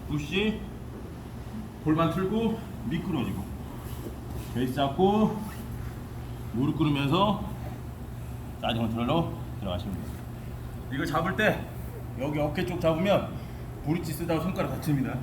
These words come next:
이렇게 이 손을 겨드랑이 위에, 가슴 위쪽 겨드랑이 이렇게 잡고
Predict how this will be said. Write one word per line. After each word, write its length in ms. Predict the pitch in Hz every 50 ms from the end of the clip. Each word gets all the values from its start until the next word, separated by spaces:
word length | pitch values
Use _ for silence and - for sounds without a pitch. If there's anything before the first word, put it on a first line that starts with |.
| - - - -
이렇게 260 | 110 101 104 139 151 151 - - - - - - - - - - - - - - 117
이 40 | 120
손을 400 | 135 147 151 175 202 220 214 - - - - - - - - - - - - - - - -
겨드랑이 420 | - 139 143 151 180 165 151 139 123
위에, 280 | 131 143 135 113 - - - - - - - - - - - - -
가슴 280 | - - - 139 135
위쪽 260 | 123 117 - 120 - -
겨드랑이 320 | 123 113 110 104 98 92 87 90 - - - - - - - - - - - - - - - - -
이렇게 100 | 123 135
잡고 540 | - 147 147 135 165 180 190 202 190 -